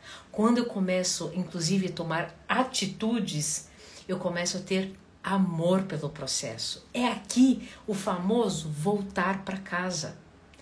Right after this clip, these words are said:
Sabe o pesso-, que o pessoal tanto fala, "Volte pra casa, volte pra casa"? É,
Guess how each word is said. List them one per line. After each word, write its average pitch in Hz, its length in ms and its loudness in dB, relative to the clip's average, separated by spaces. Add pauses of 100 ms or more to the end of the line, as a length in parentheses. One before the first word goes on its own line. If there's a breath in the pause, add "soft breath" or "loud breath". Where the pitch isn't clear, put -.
(240 loud breath)
Sabe 254 280 4
o 214 40 -4
pesso-, 208 260 2
que - 60 -2
o 190 40 -4
pessoal 185 340 0
tanto 208 240 -2
fala, 190 300 2
"Volte 294 320 0
pra 302 140 0
casa, 285 480 0
volte 262 260 0
pra 233 180 -4
casa"? 254 560 0 (320 loud breath)
É, 214 140 -4